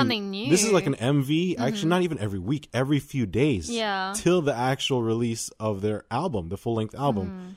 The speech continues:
Speaker 2: So the first one that will be coming out is December eighteen. Um, it's gonna be Born to Be, the music video release, I guess, it looks like. Um, and I, I mean, that's the name of the album, but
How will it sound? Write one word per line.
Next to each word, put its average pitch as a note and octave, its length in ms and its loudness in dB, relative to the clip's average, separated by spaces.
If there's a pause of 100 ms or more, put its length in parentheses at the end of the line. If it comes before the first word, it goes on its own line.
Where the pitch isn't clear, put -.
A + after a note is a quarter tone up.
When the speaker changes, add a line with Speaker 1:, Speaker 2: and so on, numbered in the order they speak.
(220)
Speaker 2:
So F3 240 8
the D3 120 6
first E3 720 2
one C3 280 2
that B2 80 6
will B2+ 80 4
be B2 100 0
coming B2+ 180 2
out A#2+ 100 4
is G2+ 80 -4
December D3 360 0
eighteen. A2+ 560 -2 (540)
Um, A2+ 340 2
it's B2 180 -8
gonna D3+ 220 4
be C#3+ 140 4
Born C3 380 6
to C3+ 120 0
Be, A2 280 2
the F2 120 -4
music A#2 300 2
video G2+ 320 0
release, G2 500 -4
I G2 120 -4
guess, G#2+ 380 -4 (100)
it A2 140 -4
looks A2 280 -6
like. D#3 360 -2 (440)
Um, C3+ 580 4 (320)
and C3+ 560 0 (760)
I, C3 200 4
I D3+ 40 6
mean, F#3 160 8
that's E3+ 160 4
the E3+ 120 -2
name C3+ 280 4
of C#3 160 4
the A#2 100 2
album, G#2+ 400 0
but G#2+ 100 -4